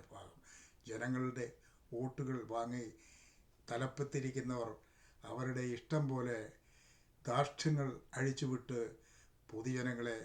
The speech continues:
ക്രൂരമായി ശിക്ഷിക്കുന്നത് എന്നെന്നും തെറ്റാണ്. അത് മനസ്സിൽ ഓർമ്മ വച്ചാൽ നല്ലത് കാര്യം തന്നെ. എല്ലാവർക്കും എൻ്റെ നന്ദി. ചെവിയുള്ളവർ കേൾക്കട്ടെ,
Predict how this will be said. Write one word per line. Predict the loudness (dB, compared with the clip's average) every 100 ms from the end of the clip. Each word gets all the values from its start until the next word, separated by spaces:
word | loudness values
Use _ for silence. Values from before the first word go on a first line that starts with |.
| -10
ക്രൂരമായി | -4 2 4 4 2 2 0
ശിക്ഷിക്കുന്നത് | -2 -4 -4 -4 -2 -4 -4 -6 -8 -12 -20 -20 -12
എന്നെന്നും | -10 -6 -4 -6 -6 -10 -10
തെറ്റാണ്. | -12 -8 -8 -8 -14 -20 -20 -20 -14
അത് | -10 -8
മനസ്സിൽ | -8 -8 -6 -8 -8 -12
ഓർമ്മ | -8 -8 -6
വച്ചാൽ | -6 -8 -6 -6 -6 -10 -20 -20 -16
നല്ലത് | -12 -8 -6 -6
കാര്യം | -8 -10 -12
തന്നെ. | -14 -14 -18 -20 -18 -14
എല്ലാവർക്കും | -10 -6 -6 -6 -8 -12 -14 -18 -16 -14
എൻ്റെ | -12
നന്ദി. | -12 -10 -8 -4 -4 -6 -18 -20 -20 -20 -20 -20 -20 -20 -20 -12
ചെവിയുള്ളവർ | -6 -2 -2 0 0 -2
കേൾക്കട്ടെ, | 0 0 0 -4 -6